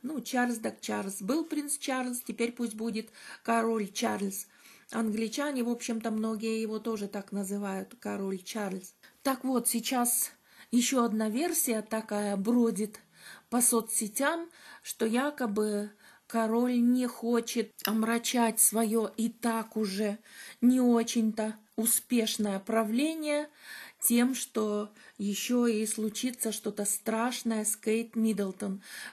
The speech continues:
Король, вы знаете, наверное, тоже, что он уже дал задание готовить свои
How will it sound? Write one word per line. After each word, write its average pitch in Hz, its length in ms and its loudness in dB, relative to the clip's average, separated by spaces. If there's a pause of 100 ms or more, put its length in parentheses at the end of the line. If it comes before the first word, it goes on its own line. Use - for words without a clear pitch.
Король, 247 600 0 (480)
вы 220 200 0
знаете, 262 540 0
наверное, 208 680 0
тоже, 233 480 -4 (300)
что - 320 -4
он 277 480 -2
уже 233 420 0
дал 214 340 -2
задание 226 760 0 (340)
готовить 240 840 0
свои 220 540 0